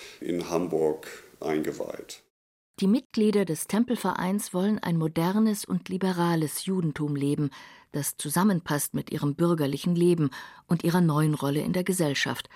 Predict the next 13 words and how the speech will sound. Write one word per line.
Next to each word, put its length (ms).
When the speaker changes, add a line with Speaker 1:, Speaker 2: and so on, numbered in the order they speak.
Speaker 2:
erklärt 600
Professorin 680
Miriam 480
Rürup. 500
Die 80
Historikerin 800
ist 220
die 120
Direktorin 680
des 220
Moses-Mendelssohn-Zentrums 1500
in 160
Potsdam. 560